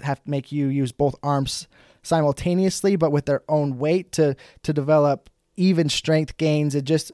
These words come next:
understand how to feel your chest a little bit easier when you're pressing. And then for the vertical press, like a seated dumbbell shoulder press, same thing. We're using the dumbbells instead of an actual barbell. It's just a little bit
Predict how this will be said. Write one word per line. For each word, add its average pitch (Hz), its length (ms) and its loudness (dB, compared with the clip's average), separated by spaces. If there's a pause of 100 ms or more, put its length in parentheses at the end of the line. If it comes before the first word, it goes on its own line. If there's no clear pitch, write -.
understand 156 560 -2
how 131 240 -4
to 139 80 -4
feel 147 240 -4
your 131 160 -2 (180)
chest 165 360 0
a 156 40 -2
little 147 200 0
bit 135 160 -6
easier 170 420 -2 (300)
when 147 180 2
you're 139 100 2
pressing. 120 460 -4
And 127 80 0
then 147 140 2
for 156 120 0
the 143 60 2
vertical 175 320 4
press, 170 300 4
like 151 100 0
a 139 60 -2
seated 139 260 -4
dumbbell 135 300 0
shoulder 165 240 2
press, 156 340 0 (260)
same 147 240 2
thing. 151 180 2
We're 143 100 4
using 139 260 2
the 123 120 0
dumbbells 143 520 2
instead 135 240 2
of 123 260 -2 (300)
an 139 80 -8
actual 127 400 -4
barbell. 156 540 6
It's 131 80 0
just - 160 -4
a 131 40 -4
little 131 220 -2
bit 123 240 -6